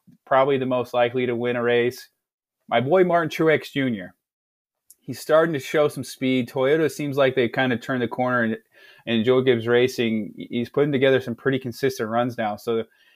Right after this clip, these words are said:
um, I could see him potentially winning a race. And you think about Christopher Bell. He had a fast car at Kansas. They're really good at these, you know, intermediate racetracks, and he's also a really good road course driver.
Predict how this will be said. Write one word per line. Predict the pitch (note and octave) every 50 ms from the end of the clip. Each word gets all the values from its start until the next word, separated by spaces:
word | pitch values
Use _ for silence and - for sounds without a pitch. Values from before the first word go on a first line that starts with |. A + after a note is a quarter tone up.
| _ _ _ _ -
um, | - A2 G#2+ G2+ G2+ A2 - _ _ -
I | - C3
could | C3 D#3 C3+
see | - F3 C#3+
him | A2 A#2+ C#3 D3+ D#3 D#3+ E3+ D#3+ - _ _ _ _ _ _ _
potentially | - D3+ - E3+ E3 D#3 - D#3+ D3+
winning | D3 D3+ D3+ D3
a | C#3+ C#3
race. | C#3 C#3 C#3 C#3 D3 C#3+ - - - _ _ _ _ _ _ A#2
And | B2 C3+
you | C#3
think | - D#3+ D#3
about | D3+ D3 C#3 C3+
Christopher | - D3+ D3 - - C#3 B2 B2+
Bell. | A2+ - A#2+ A#2+ B2 G#2+ G2 - _ _ _ _ _ _ _ _ _ _ _ - - _ _ _
He | C#3 B2 A2+ A2+ A2 A2 C3+
had | C#3 D3 D3+
a | D3
fast | - - D3+ D3 C#3+ -
car | - D#3+ D3+ D3
at | C3+ -
Kansas. | - C3+ C3+ C3 C3 B2 B2 C3 C3 B2 B2 - - - _
They're | C3+ B2
really | A#2+ B2+ C#3+ D3 D3+ C#3
good | C3 C#3 C3+
at | C3+ C3
these, | - C#3 B2 A2+ G#2+ B2+ A#2+ - _ _ _ _ _ _
you | B2
know, | B2 A#2+ A2+ A#2 A2+ - - - F#2+ - _
intermediate | - C#3 C#3+ C#3 C#3 C#3 C#3 C3+ C3+ B2+ A2+
racetracks, | A2+ B2 B2 B2 B2 - - B2 A#2+ A#2 A#2 A#2+ - - - -
and | C#3 C3+
he's | C#3 C#3 C#3+
also | D3+ D#3+ G3 G3 F3+
a | D#3+ D3
really | D3+ D#3 D3+ D3
good | C#3+ C#3 B2
road | A#2+ B2 C3 D#3+ D#3+
course | - - B2+ A2 G#2+ -
driver. | - A2+ G#2+ G#2 G2 F#2+ F#2+ G2+